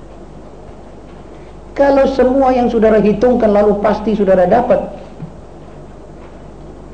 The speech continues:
itu sedikit saudara yang saudara dapat rezeki. Yang tidak saudara perhitungkan, yang saudara kira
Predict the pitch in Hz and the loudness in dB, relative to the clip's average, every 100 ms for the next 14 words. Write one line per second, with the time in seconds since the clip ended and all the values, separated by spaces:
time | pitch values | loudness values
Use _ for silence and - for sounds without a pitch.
0 | - - - - - 220 208 208 190 262 | -20 -20 -20 -20 -8 -4 -2 0 0 0
1 | 294 156 - - - - - - - - | -2 -4 -10 -14 -18 -20 -20 -20 -20 -20
2 | - - 180 175 180 180 175 170 185 165 | -20 -10 -2 0 2 0 -2 -2 0 2
3 | 160 185 - - 147 - 139 - - - | 2 0 -2 -4 -4 -6 -12 -14 -18 -20
4 | - - - - - - - - - - | -20 -20 -20 -20 -20 -20 -20 -20 -20 -20
5 | - - - - - - - - 196 220 | -20 -20 -20 -20 -18 -16 -16 -2 2 2
6 | 214 240 214 151 156 269 - - 226 220 | 2 0 0 -2 0 0 0 0 0 2
7 | 214 196 180 185 190 175 170 190 302 247 | 4 4 2 4 2 2 4 4 4 2
8 | 208 196 185 175 175 190 180 151 | 2 2 2 2 2 2 2 0